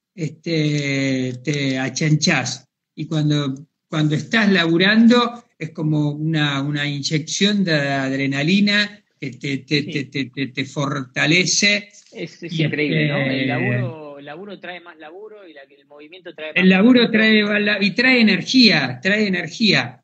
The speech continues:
Speaker 1: En algún momento dije, "No, me tengo que jubilar, me tengo que jubilar". Y sin embargo, creo que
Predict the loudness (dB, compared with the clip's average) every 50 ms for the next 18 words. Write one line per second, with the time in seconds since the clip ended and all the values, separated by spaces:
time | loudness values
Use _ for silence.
0 | _ _ _ -2 0 2 4 4 4 4 6 4 4 4 4 2 2 2 0 0
1 | -2 -4 -4 -2 -2 0 0 0 0 0 -2 -2 -2 -4 -4 -6 -4 0 2 2
2 | 4 4 2 2 2 0 0 0 0 0 0 0 0 2 2 4 4 4 4 0
3 | -2 -6 -12 -20 _ _ _ _ -6 -4 0 0 2 4 4 4 4 6 4 4
4 | 4 4 2 0 0 0 2 4 6 6 6 4 2 2 2 2 4 4 4 2
5 | 0 -4 -10 -18 _